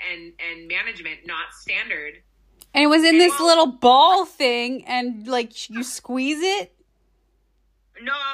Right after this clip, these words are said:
Speaker 3: no, no, no! You just let it do its thing. It, like, yeah,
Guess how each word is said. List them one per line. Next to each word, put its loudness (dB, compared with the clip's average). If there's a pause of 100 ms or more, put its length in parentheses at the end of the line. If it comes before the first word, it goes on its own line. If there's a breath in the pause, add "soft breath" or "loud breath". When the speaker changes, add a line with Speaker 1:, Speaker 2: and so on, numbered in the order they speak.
(100)
Speaker 3:
no, -6
no, -8
no! -6
You -16
just -18
let -8
it -18
do -16
its -20
thing. -12
It, -10
like, -10 (960)
yeah, -10